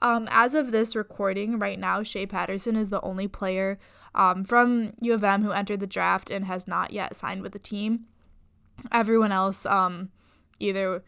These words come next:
got drafted as a fr-, or got drafted or signed as a free agent with a team, and Shea is out there currently not with an N F L team, which I honestly feel bad for the dude. I know last week Harley and I were talking about,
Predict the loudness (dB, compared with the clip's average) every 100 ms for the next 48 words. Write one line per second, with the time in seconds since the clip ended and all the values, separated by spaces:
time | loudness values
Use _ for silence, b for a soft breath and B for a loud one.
0 | b -4 -2 4 2 2 -4 -4 -8 -6
1 | -4 -4 -8 0 2 12 12 12 8 8
2 | 6 4 2 2 -2 -2 0 2 0 -2
3 | -2 -2 -2 0 -2 -6 -10 B B -10
4 | 0 2 2 0 -2 2 0 0 -2 -2
5 | 0 -2 -4 B B -6 -4 -2 -4 -4
6 | 0 4 4 2 -6 -6 -6 -6 -4 -4
7 | -4 -8 -4 -4 -4 -6 -6 4 4 10
8 | 8 8 2 -4 -4 -2 4 4 4 -2
9 | -4 -4 -6 -6 -2 0 0 2 2 2
10 | -2 -4 -2 0 -2 -2 -4 -2 -4 -4
11 | -6 -2 -2 -2